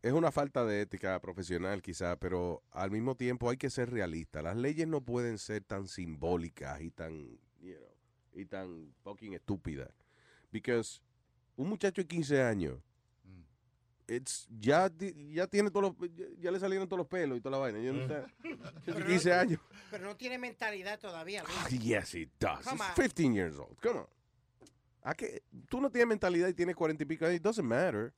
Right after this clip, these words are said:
Speaker 1: You know, <laughs> uno puede ser muy inteligente a los ocho años o puede ser muy bruto a los setenta. It doesn't matter.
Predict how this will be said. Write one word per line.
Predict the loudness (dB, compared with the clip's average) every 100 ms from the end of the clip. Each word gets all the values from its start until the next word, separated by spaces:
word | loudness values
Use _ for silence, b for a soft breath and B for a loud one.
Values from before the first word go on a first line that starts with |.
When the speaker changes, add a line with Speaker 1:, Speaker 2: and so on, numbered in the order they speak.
| -2
Speaker 1:
You | 4 4
know, |
<laughs> | 6 4 6
uno | 2 6
puede | 8 8
ser | 6 4
muy | 4
inteligente | 4 4 4 4 4
a |
los | 4
ocho | 4 2 2
años | 4 2 B B B
o | -6
puede | 0 2
ser | 4
muy | 6 6
bruto | 4 2 0
a |
los | 0
setenta. | -2 -2 -4 -6
It | -8
doesn't | -8 -8 -8
matter. | -10